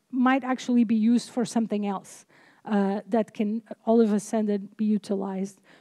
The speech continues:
for a new problem at hand. And we saw that, uh, a bit, uh, with a lot of failures,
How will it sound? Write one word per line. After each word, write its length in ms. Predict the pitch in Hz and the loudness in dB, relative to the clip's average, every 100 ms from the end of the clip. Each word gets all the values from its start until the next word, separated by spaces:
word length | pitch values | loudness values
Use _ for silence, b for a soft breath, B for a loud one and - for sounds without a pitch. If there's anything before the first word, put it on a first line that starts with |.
| b | b
for 260 | - 226 214 | -6 2 2
a 60 | |
new 200 | 208 214 | 4 2
problem 560 | 220 - 190 196 202 196 | 2 -2 -10 -6 -4 -2
at 120 | 190 | -4
hand. 480 | 170 - 185 170 - b b b | -8 -8 -8 -8 -14 b b b
And 120 | 208 | -2
we 100 | 208 | 0
saw 280 | 202 - 208 | 0 0 0
that, 360 | 190 180 180 - - | -2 -4 -10 -12 -6
uh, 280 | 185 180 185 | -2 -2 -4
a 120 | 202 | -4
bit, 440 | 185 214 202 - - b b b - | 0 0 0 -2 -20 b b b -4
uh, 160 | 202 | -2
with 220 | 208 220 202 | 0 2 2
a 60 | |
lot 220 | 190 208 | 4 4
of 160 | 208 202 | 4 2
failures, 1040 | 180 - - 311 240 190 170 165 - - | -4 -6 0 2 2 0 -6 -14 -18 -20